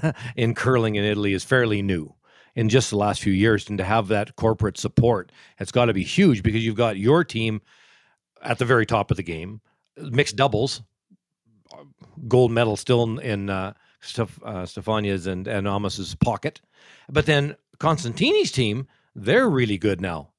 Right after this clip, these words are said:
Uh, they've really spiked up the world. So, like, you've got three disciplines,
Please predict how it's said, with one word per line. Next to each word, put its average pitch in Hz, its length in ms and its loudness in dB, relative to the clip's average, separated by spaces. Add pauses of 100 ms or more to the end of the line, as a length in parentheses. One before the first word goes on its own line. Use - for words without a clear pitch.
Uh, 104 200 -2
they've 127 280 4
really 127 680 4
spiked 107 420 -2
up 110 160 -2
the 113 80 -2
world. 101 300 0
So, 107 220 0 (260)
like, 117 120 2
you've 185 160 2
got 160 220 4
three 151 240 2
disciplines, 104 720 0